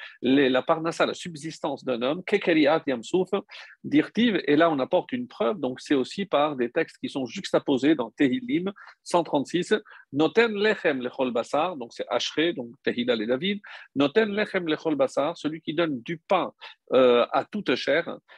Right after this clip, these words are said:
Vesa Mirle, et juste après, donc juxtaposé, euh, le,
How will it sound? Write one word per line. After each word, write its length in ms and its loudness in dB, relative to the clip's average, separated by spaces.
Vesa 380 2
Mirle, 480 -4
et 260 -2
juste 380 -8
après, 380 -2
donc 240 -8
juxtaposé, 880 -2
euh, 140 2
le, 160 2